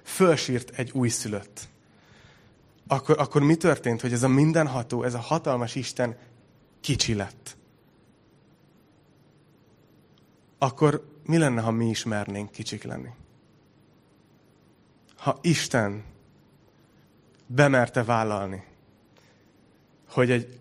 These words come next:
erőtlen újszülöttként jött el erre a földre, akkor szerintetek mennyivel járna jobban a munkahelyünk, a családunk, ha nem úgy jönnénk, mint akik bizonyítunk,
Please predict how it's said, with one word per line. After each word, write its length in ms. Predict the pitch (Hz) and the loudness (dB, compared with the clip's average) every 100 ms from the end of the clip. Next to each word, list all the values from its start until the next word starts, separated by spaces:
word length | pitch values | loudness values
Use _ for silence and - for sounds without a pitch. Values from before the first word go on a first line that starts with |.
| - | -2
erőtlen 680 | 151 147 127 113 117 113 110 | 2 4 2 0 -4 -4 -2
újszülöttként 760 | 131 123 120 117 107 - 107 98 | 0 0 0 -4 -4 -4 -6 -4
jött 220 | 110 110 | -4 -4
el 100 | 107 | -4
erre 140 | 104 | -2
a 40 | 101 | -4
földre, 520 | - 110 101 - - _ - - - - | -6 -6 -4 -8 -14 _ -20 -20 -20 -12
akkor 180 | - 139 | -4 -2
szerintetek 720 | - 165 156 143 127 131 117 | 2 4 4 2 -2 -4 0
mennyivel 480 | 156 170 139 127 123 | 2 4 2 2 0
járna 300 | 127 120 120 | 0 -2 -2
jobban 320 | 120 117 113 | -2 -2 -2
a 60 | 113 | 0
munkahelyünk, 880 | 127 127 120 110 104 101 120 - _ - - | 0 -2 -4 -8 -6 -8 -10 -14 _ -18 -8
a 120 | 117 | -6
családunk, 760 | - 143 117 104 101 101 - - - - - | 2 4 4 -2 -6 -10 -12 -20 -20 -20 -10
ha 100 | - | 0
nem 200 | 143 165 | 4 4
úgy 140 | 139 120 | 4 2
jönnénk, 440 | 135 120 113 107 | 0 2 0 0
mint 200 | 113 107 | -6 -8
akik 240 | 110 110 113 | -10 -10 -2
bizonyítunk, 680 | 120 120 107 101 - 113 | 0 0 -4 -6 -12 -16